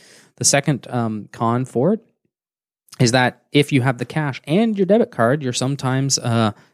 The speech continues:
uh, well, you can sometimes, you know,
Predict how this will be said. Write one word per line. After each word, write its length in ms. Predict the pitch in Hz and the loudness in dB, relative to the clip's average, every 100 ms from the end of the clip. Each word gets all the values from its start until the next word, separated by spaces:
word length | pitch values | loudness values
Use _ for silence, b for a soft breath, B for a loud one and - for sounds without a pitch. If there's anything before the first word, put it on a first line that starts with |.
| b 98 | b -6
uh, 280 | 90 90 - - - - - _ _ - | -4 -2 -4 -8 -8 -12 -16 _ _ -2
well, 120 | 202 | 2
you 120 | 151 | 2
can 120 | 120 110 | 0 0
sometimes, 500 | 143 160 147 - - _ _ _ _ _ _ _ _ _ | 0 0 -2 -4 -12 _ _ _ _ _ _ _ _ _
you 100 | 147 | -2
know, 120 | 113 | -2